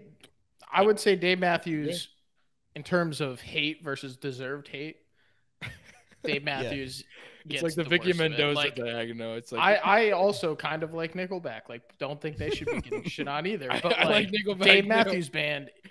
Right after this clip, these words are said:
Speaker 2: is fantastic. And
Speaker 3: Yes, but Nickelback
Speaker 2: I
Speaker 3: deserves more
Speaker 2: don't
Speaker 3: hate than, than Dave
Speaker 2: Yes,
Speaker 3: Matthews.
Speaker 2: exactly.
Speaker 1: I, I don't, I, I don't agree. Let's move on. I, I, <laughs> I think that,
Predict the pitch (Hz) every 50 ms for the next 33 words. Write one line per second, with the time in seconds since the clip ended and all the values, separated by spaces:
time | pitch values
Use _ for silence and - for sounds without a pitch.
0 | _ _ 151 143 135 135 127 123 139 - - - - _ - - - - - -
1 | - - - - - 185 214 240 _ - _ _ _ _ _ 139 135 131 123 127
2 | 123 120 120 120 120 127 127 151 - 180 156 123 143 143 135 - 127 110 117 147
3 | 160 165 170 170 170 - 107 104 101 95 - 92 92 90 85 - - _ - 80
4 | 85 82 82 78 80 185 175 127 98 - - - - - - 98 - - - _
5 | _ _ - 135 127 - - - - - - - - - - - - - 165 180
6 | - - 143 156 180 160 131 - _ _ _ _ - 120 117 - - 131 135 143
7 | 139 135 110 95 87 90 - _ - 120 127 123 - 151 135 113 98 95 92 -
8 | - - 139 139 - 165 180 185 - - - 220 - - - - - 226 226 214
9 | 175 - - 185 160 156 147 - -